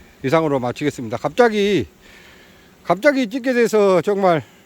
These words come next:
좀 어수선한 느낌으로, 어, 촬영하게 됐습니다. 하여튼 뭐 양해해 주시고, 어, 어, 결과는,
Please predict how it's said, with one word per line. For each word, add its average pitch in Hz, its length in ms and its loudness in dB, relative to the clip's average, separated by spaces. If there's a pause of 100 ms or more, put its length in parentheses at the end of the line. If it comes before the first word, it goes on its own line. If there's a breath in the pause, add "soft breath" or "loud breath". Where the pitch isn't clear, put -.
(1040 loud breath)
좀 156 360 -2
어수선한 196 720 2
느낌으로, 165 880 0
어, 127 680 -2 (1160 loud breath)
촬영하게 160 460 2
됐습니다. 113 520 -6 (120)
하여튼 131 340 -8 (160)
뭐 117 300 -8 (360)
양해해 165 340 2
주시고, 139 600 -4 (960 loud breath)
어, 107 960 -6 (1300 loud breath)
어, 107 240 -4
결과는, 202 640 2